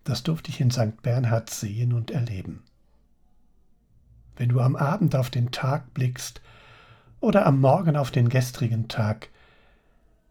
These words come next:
erinnere dich eines Momentes der Freude,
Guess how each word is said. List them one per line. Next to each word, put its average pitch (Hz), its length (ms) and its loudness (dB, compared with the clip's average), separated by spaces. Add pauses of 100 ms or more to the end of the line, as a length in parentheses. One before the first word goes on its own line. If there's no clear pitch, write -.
(300)
erinnere 175 460 4
dich 170 260 0
eines 165 340 2
Momentes 147 600 2
der 165 100 2
Freude, 131 680 2